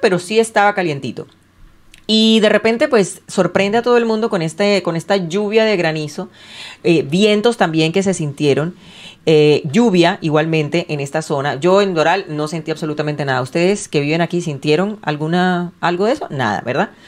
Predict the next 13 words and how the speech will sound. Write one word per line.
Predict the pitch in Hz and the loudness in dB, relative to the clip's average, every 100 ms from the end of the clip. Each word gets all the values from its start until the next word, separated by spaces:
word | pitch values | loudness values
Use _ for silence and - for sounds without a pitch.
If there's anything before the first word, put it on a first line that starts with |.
| - - - - - | -20 -20 -20 -8 0
Pero | 220 214 214 190 | 4 6 4 4
lo | 202 | 2
cierto | 196 220 214 269 | 2 2 4 4
es | 247 254 | 4 2
que, | - 226 196 165 - | 2 4 6 4 4
eh, | 175 165 160 151 - - - | 2 4 4 2 -2 -18 -4
eh, | 180 160 156 | 0 0 0
en | 175 | 0
la | 165 | 0
casa | 208 214 202 202 | 2 0 2 0
estábamos | 190 175 160 185 | 0 0 0 0
haciendo, | 175 160 165 | -4 -4 -2
estaba | 175 160 170 | 0 2 0